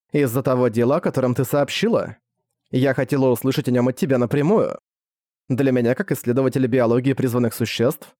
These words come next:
это была очень интересная информация», ответила, как всегда, спокойная женщина. «Вот как. Действительно, ты же биолог призванных существ. О, я тут вспомнила, Тинка.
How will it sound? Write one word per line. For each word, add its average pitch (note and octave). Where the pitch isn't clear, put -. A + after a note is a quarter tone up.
это C3+
была B2
очень A#2+
интересная C#3
информация», A2+
ответила, C3+
как -
всегда, A2+
спокойная B2+
женщина. F#2+
«Вот D3
как. -
Действительно, D#3
ты F3
же C3+
биолог C3
призванных B2+
существ. -
О, D#3+
я E3
тут G3+
вспомнила, G3
Тинка. C#3+